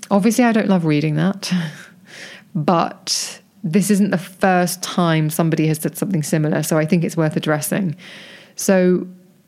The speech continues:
I have said before that friends of mine who have recovered from restrictive eating disorders look at my tactics for recovery and think, "Oh my gosh, that's an eating disorder." Likewise,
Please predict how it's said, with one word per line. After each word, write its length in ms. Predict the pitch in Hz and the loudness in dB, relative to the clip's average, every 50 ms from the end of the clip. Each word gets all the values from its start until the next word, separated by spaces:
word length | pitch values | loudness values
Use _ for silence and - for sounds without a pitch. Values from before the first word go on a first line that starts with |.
| _ _ _ _ _ _ _ - | _ _ _ _ _ _ _ -2
I 300 | 202 202 208 226 240 233 | 0 2 4 4 4 4
have 140 | 233 240 - | 2 0 0
said 260 | - - 208 185 196 | 2 2 2 2 2
before 640 | - 165 - - - 175 165 160 156 151 151 147 175 | -2 -4 -2 0 0 2 2 4 4 2 2 2 0
that 260 | - - 160 - - - | 0 0 -2 -2 -2 -2
friends 300 | - 190 190 196 196 208 | 0 2 2 4 2 2
of 80 | 202 | 2
mine 320 | 202 208 202 190 190 185 175 | 2 2 4 4 4 4 4
who 160 | 175 185 175 | 4 4 2
have 180 | 165 170 160 | 2 0 0
recovered 380 | 165 160 - 170 165 160 170 160 | -2 -4 -2 -2 0 0 -2 -2
from 340 | - - 165 160 156 156 - | -2 -2 0 0 0 -2 -2
restrictive 500 | - 160 - - 190 - - - 190 151 | -2 -4 -2 -2 -4 -2 0 -2 0 0
eating 260 | 160 151 151 - 156 | 0 0 0 -2 -2
disorders 680 | 147 165 - - 151 147 151 151 156 160 156 160 - - - - - - - - - - _ - | -2 -2 -2 0 0 0 0 0 0 -2 -2 -2 -6 -10 -12 -18 -20 -20 -20 -20 -20 -14 _ 0
look 260 | 175 175 185 185 - | 0 2 2 2 0
at 100 | 185 185 | -2 0
my 380 | 185 175 175 180 175 180 180 175 | 2 2 2 4 4 4 2 0
tactics 500 | 180 - 180 - 190 - - - - - | 0 0 -2 -2 -4 -6 -8 -10 -8 -2
for 120 | - 165 | -2 0
recovery 720 | 156 156 156 - 165 143 156 151 143 143 147 160 160 - - _ - | 0 0 0 0 -2 0 0 0 0 0 -2 -4 -6 -8 -10 _ -6
and 260 | - 165 165 156 156 160 | -2 -2 0 0 -2 -4
think, 680 | - - - 165 156 151 165 - - - - - - - | -6 -4 -2 -2 -2 -2 -4 -6 -10 -16 -20 -18 -10 -4
"Oh 120 | - 170 165 | -2 0 0
my 120 | 160 160 | 0 0
gosh, 260 | 156 165 156 151 - | 0 0 -2 -2 -2
that's 200 | - - - - | -4 -4 -2 -2
an 80 | 175 156 | 0 0
eating 220 | 156 147 - 156 | 0 -2 -2 -4
disorder." 480 | 135 151 - 160 151 151 156 185 185 180 - _ _ _ _ _ _ _ _ _ _ _ - | -4 -4 -2 -2 -2 -2 -2 -4 -4 -6 -8 _ _ _ _ _ _ _ _ _ _ _ -4
Likewise, 800 | 202 196 226 247 - 214 - - 156 147 147 147 160 190 196 - | 0 0 2 0 0 -2 -2 0 0 2 2 2 2 0 -2 -4